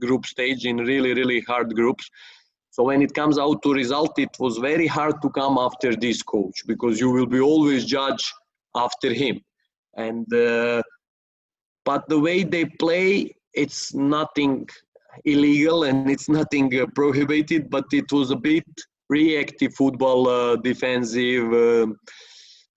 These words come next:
free ki-, uh, set pieces, uh, counterattacks. So we, st-, we, a lot of long balls. So we, we try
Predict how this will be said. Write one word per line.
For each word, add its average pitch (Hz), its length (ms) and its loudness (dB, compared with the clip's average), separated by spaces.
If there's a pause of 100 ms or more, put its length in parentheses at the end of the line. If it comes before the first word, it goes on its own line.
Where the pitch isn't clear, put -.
(1500)
free 156 200 2
ki-, 139 500 2
uh, 131 40 0
set - 380 -4
pieces, 127 720 0
uh, 135 40 2
counterattacks. 127 880 0
So 117 260 2
we, 135 360 4
st-, - 280 -6
we, 139 180 4 (420)
a 120 80 0
lot 135 240 0
of 131 140 2
long 131 340 2
balls. 123 440 2
So 120 180 2
we, 123 300 2 (520)
we 135 100 0
try 175 280 -2